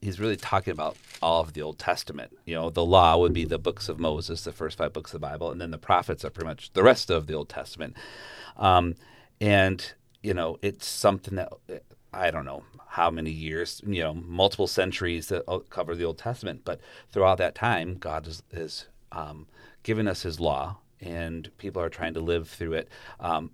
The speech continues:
all in anticipation of Jesus fulfilling that law. So, yeah, you talk about this is a law that's been going on forever, and we've had it for long. It's not just, boom, here, here it is. So, um, and so I, I think that's important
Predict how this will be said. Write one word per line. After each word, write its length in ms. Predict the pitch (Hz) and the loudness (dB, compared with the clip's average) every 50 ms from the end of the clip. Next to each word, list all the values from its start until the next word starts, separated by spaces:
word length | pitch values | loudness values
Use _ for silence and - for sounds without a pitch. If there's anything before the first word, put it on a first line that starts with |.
| - | 2
all 340 | - 98 98 98 98 98 104 101 | 6 10 10 10 10 10 8 6
in 180 | 92 92 90 | 2 -2 -4
anticipation 920 | 87 85 82 - 95 87 - - - 95 87 78 - - 92 82 82 82 85 | -4 -4 -4 -6 -6 -8 -8 -6 -4 -4 -4 -4 -4 -6 -8 -8 -8 -10 -8
of 340 | - 90 85 85 80 78 78 - - - | -4 -2 -2 -2 -2 -4 -10 -18 -20 -18
Jesus 600 | - - 98 101 92 87 95 85 80 - - - _ - - - - | -12 -8 -6 -6 -4 -2 -2 -2 -2 -4 -12 -20 _ -20 -20 -20 -14
fulfilling 520 | - - 87 - - 92 85 82 80 78 | -6 -6 -6 -4 -2 -2 -2 -2 -4 -6
that 180 | 80 78 - - | -8 -10 -10 -10
law. 300 | 78 76 73 76 76 - - - - - - | -10 -10 -10 -10 -14 -18 -20 -20 -20 -20 -10
So, 160 | - - 110 | -4 2 6
yeah, 240 | 104 107 117 110 87 | 10 12 12 12 12
you 100 | 80 85 | 8 4
talk 100 | 80 95 92 | 2 4 4
about 160 | 87 85 82 | 4 4 2
this 180 | 92 90 - - | -2 -4 -2 -2
is 220 | 95 85 - - - | -2 -2 -4 -4 0
a 120 | - 90 85 | 2 2 4
law 240 | 85 85 82 80 | 6 8 6 6
that's 180 | 80 82 - - | 6 2 -4 -2
been 140 | - 85 85 | -2 -2 0
going 180 | 82 80 82 | 0 0 0
on 120 | 82 80 78 | 0 -2 -4
forever, 320 | - - 82 80 80 82 | -4 -2 -2 -2 -2 -2
and 300 | 78 78 78 76 76 73 | -4 -4 -6 -8 -8 -8
we've 120 | 82 82 73 | -8 -8 -6
had 140 | 80 80 | -6 -6
it 80 | 73 - | -6 -6
for 80 | - 85 | -6 -6
long. 140 | 82 82 | -4 -4
It's 200 | 80 73 - - | -6 -8 -8 -6
not 200 | - 82 80 78 | -4 -4 -4 -4
just, 320 | - 85 82 - - - - | -4 -4 -4 -4 -6 -6 -4
boom, 300 | - 87 82 78 76 - - - - - - | -4 -4 -4 -6 -8 -12 -16 -20 -20 -20 -20
here, 280 | - - 76 69 71 - - - | -12 -10 -8 -8 -8 -10 -12 -16
here 260 | - - - 85 73 71 | -14 -8 -4 -4 -4 -4
it 60 | 73 | -4
is. 260 | 78 78 73 67 - | -6 -8 -8 -10 -10
So, 300 | - - - 82 78 71 - _ _ _ _ _ _ _ _ _ _ _ _ _ - - - - | -10 -8 -6 -8 -8 -10 -12 _ _ _ _ _ _ _ _ _ _ _ _ _ -20 -18 -6 0
um, 380 | - 110 101 95 90 87 87 - - - - - - - - - - - | 6 8 8 8 6 4 0 -8 -14 -20 -20 -20 -20 -20 -20 -18 -6 0
and 160 | - 117 117 | 2 2 4
so 120 | - - 139 | 6 6 6
I, 180 | 127 127 127 | 8 8 4
I 60 | 131 | 4
think 220 | 123 151 156 147 - | 4 2 2 2 2
that's 220 | 127 120 113 - | 2 0 0 0
important 800 | 117 101 98 - - - 120 139 - 80 90 92 92 - - - | -4 -6 -6 -6 -4 -4 -4 -4 -4 -6 -10 -12 -12 -12 -14 -12